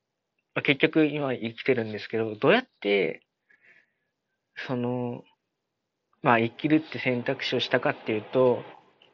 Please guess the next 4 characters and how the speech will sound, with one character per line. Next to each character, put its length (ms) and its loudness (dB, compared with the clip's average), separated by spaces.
自 180 4
分、 320 2
あ 180 4
の、 440 0